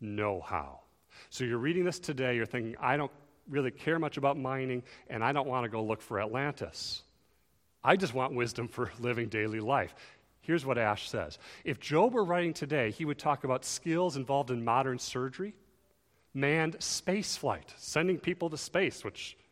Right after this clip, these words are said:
is happening. He might talk about skills like Beethoven in composing a symphony, Shakespeare and his poetry, Rembrandt and his paintings, and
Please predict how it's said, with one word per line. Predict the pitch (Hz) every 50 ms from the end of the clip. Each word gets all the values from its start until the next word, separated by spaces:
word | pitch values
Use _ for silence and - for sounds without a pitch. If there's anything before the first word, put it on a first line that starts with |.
| _ _ _ _ _ _ _
is | - 117 -
happening. | - 135 160 175 - - 90 80 - - - - - - -
He | - - 214
might | 226 226 220 -
talk | - 196 196 - 196
about | 175 170 - -
skills | - - - - 190 185 185 175 147 127 - - - - - - - _
like | - 151 147 113 101 -
Beethoven | 147 156 202 214 - - 170 131 104 98 98 92 110
in | 123 127
composing | - - 139 127 - 151 156 151 123 143 143
a | 123
symphony, | - - - 170 165 - - 127 104 90 80 - - _ _ _ _ _ _ _ _ _ _ _ _ _ _ _ _ _ _ _ _ _ _ _ _ _ _ _ _ _
Shakespeare | - - - - - - 196 214 226 - - - - - 170 123 98 85 87 - - - _ _ _ _ _ _ _ _ _ _ _ _ -
and | 151 139 151
his | 160 147
poetry, | - - - 180 175 170 165 - - - 104 78 - - - _ _ _ _ _ _ _ _ _ _ _ _ _ _ _ _
Rembrandt | 143 131 131 156 180 233 233 190 165 156 127 117 120 -
and | - 170 143 143
his | 143 139 -
paintings, | - - - 196 226 226 220 - 143 107 95 - - - - - - -
and | - 185 185 -